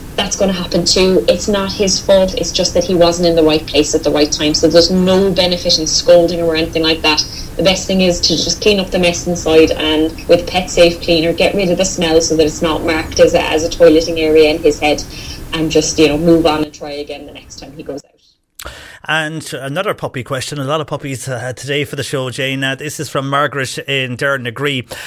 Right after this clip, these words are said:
Speaker 2: and she has a nine-month-old puppy named Buddy. So hello to Buddy.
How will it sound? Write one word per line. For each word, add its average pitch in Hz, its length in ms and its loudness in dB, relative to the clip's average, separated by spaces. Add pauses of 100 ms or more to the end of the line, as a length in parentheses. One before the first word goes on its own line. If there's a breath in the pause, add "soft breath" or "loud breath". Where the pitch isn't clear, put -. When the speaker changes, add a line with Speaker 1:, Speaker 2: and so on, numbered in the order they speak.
(140 loud breath)
Speaker 2:
and 139 160 -4
she 147 80 -6
has 135 200 -2
a 143 60 -4
nine-month-old 135 840 -4
puppy 113 320 -6
named 139 280 -4
Buddy. 165 360 -4 (320 loud breath)
So 117 140 -10
hello 117 180 -4
to 113 100 -10
Buddy. 180 340 -4